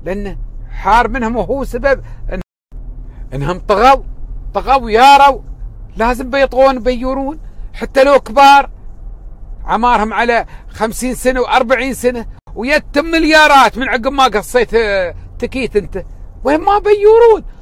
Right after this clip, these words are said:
والله يا أبوك لا يورون، تخترب بيوتهم وتتدمر عوايلهم، تتدمر حريمهم، بيتشتتون، والسب الأول ما عندهم، وفجأة عازموا يملكون مليارات،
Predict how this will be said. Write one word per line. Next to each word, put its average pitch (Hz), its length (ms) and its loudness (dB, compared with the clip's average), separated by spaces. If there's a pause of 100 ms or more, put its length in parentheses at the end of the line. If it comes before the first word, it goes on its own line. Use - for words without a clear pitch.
(140)
والله 285 440 2
يا 247 120 2
أبوك 226 240 -4
لا 233 100 -4
يورون، 269 460 -6
تخترب 208 380 -8
بيوتهم 240 640 -4 (280)
وتتدمر 233 580 -2
عوايلهم، 247 680 0
تتدمر 226 580 -6 (460)
حريمهم، 254 680 -2
بيتشتتون، 254 840 0 (520)
والسب 214 400 -4
الأول 214 360 0
ما 247 220 0
عندهم، 214 480 -8 (360)
وفجأة 233 640 0 (840)
عازموا 226 460 0
يملكون 247 500 -6
مليارات، 254 640 0